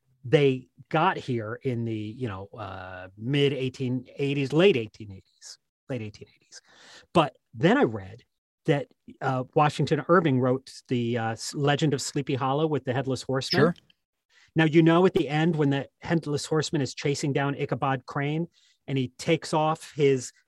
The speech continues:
Speaker 1: jack-o'-lantern and throws it at Ichabod Crane. Well, in the story, it isn't a jack-o'-lantern. It's just an uncarved head-sized pumpkin.
Speaker 2: Huh.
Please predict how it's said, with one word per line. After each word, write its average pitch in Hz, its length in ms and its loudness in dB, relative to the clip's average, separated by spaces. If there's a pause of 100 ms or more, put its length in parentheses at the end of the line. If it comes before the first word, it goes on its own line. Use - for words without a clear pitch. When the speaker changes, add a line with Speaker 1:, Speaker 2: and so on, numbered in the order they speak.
(120)
Speaker 1:
jack-o'-lantern 160 1000 0
and 127 160 -10
throws 139 400 0
it 156 140 -2 (300)
at 143 160 -4 (200)
Ichabod 147 380 -2
Crane. 160 380 -2 (480)
Well, 170 220 4 (100)
in 185 100 6
the 170 80 8
story, 208 560 2 (100)
it 185 140 6
isn't 233 340 2
a 151 60 0
jack-o'-lantern. 123 760 -4
It's 156 140 -6
just - 200 -4
an 170 160 2
uncarved 180 840 0 (320)
head-sized 170 640 0
pumpkin. 208 480 -4 (200)
Speaker 2:
Huh. 208 260 4